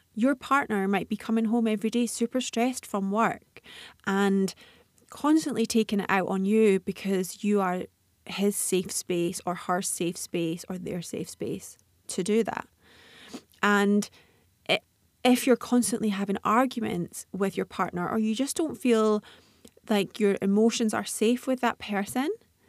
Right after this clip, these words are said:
then you're constantly again in this state of, um, dysregulation. And it doesn't matter how many boundaries you put in place, if you,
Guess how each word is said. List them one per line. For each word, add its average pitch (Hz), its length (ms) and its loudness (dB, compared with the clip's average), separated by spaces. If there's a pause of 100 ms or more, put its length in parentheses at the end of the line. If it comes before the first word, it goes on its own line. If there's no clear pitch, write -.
(600)
then 226 240 6
you're 240 140 6
constantly 247 520 2
again 277 360 0
in 202 180 0
this 190 160 -4
state - 480 0
of, - 240 -6 (360)
um, 190 320 -4
dysregulation. 208 1120 0 (680)
And 240 120 4
it - 80 0
doesn't 247 220 4
matter 233 220 0
how 254 200 -2
many 285 220 0
boundaries 240 560 2
you 214 120 -2
put - 220 -2
in 196 160 -2
place, 202 600 -2 (500)
if 220 200 0
you, 262 500 4